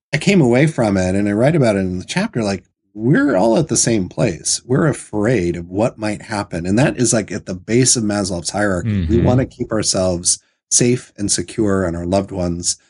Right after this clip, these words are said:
Speaker 1: And that's where the conversation, I mean, really, truly needs to happen. Um,
Speaker 2: Mm-hmm.
Speaker 1: and it, but there, there's so much politics going on. And I think the, the secret is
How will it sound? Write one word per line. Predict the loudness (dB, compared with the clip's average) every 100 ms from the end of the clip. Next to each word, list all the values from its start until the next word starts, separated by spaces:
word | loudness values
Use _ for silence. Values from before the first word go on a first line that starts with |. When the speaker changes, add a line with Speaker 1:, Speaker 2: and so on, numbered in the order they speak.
| _ _ _ _ _ _ _ _ _ 2
Speaker 1:
And | 4
that's | 4 2
where | 2
the | 4
conversation, | 4 2 2 2 2 2 0 0
I | -2
mean, | -4 -4
really, | -4 2 4 6 4
truly | 0 0 2 2
needs | 0 -2 -4 -8
to | -8
happen. | -6 -6 0 2 4 2 0 2
Um, | 2 2 2 0 -2
Speaker 2:
Mm-hmm. | -2 -2 0 0 0 0
Speaker 1:
and | 0
it, | -2 0
but | 0 0 _ _ _ _ _ _ _ _ _ _ _ _ _
there, | -8 -4 -2
there's | 0 0 2
so | 2 2 2 2 4 4 2
much | 2 2 2 0 -4 -8 -8 -10 _ _ _ _ _ _ _ _ _ _
politics | -8 0 2 0 0 -2 -2 0 0 -2
going | -2 0 2 2
on. | 2 2 0
And | 0 0
I |
think | -2 -2 -2 -4 _
the, | -4 -2 -2 -4
the | -4
secret | 0 2 2 0 0 0 0 -2
is | 0 0 0 -2 -6